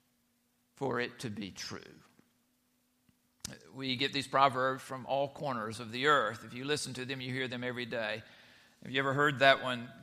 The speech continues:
"Cats always land on their feet." You ever heard that one, haven't you? You haven't? You know that one? And it probably is ninety-nine percent true.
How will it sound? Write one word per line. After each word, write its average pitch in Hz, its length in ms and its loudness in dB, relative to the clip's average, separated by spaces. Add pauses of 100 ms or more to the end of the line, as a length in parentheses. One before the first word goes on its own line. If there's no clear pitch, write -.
"Cats - 800 -2
always 135 580 0
land 135 520 -2
on 120 240 -4
their 113 220 -4
feet." - 640 -14 (1040)
You 135 80 -6
ever 143 120 0
heard 151 180 0
that 120 200 4
one, 90 140 -10
haven't 120 360 -8
you? 233 180 -4 (280)
You - 100 -12
haven't? 160 560 -8 (680)
You - 140 -10
know 151 140 -2
that 180 220 2
one? 170 200 -8 (540)
And 175 160 0
it 226 180 -2
probably 233 720 2
is 190 180 2
ninety-nine 220 1080 -2
percent 165 560 -4
true. 113 600 -2